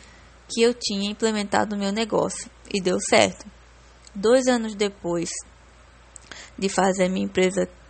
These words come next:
quintuplicar o seu faturamento anual, resolvi ensinar outras pessoas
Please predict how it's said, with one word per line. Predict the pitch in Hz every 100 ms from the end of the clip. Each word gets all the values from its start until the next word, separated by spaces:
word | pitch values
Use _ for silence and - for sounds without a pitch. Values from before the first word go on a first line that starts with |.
| - -
quintuplicar | - 285 302 - - 233 - 202 196 196
o |
seu | 190 202
faturamento | 196 185 196 196 190 190 190
anual, | 190 196 196 185 208 - - - -
resolvi | 202 220 226 214 214
ensinar | 220 - 202 196
outras | 196 202
pessoas | - 196 - 180 185 190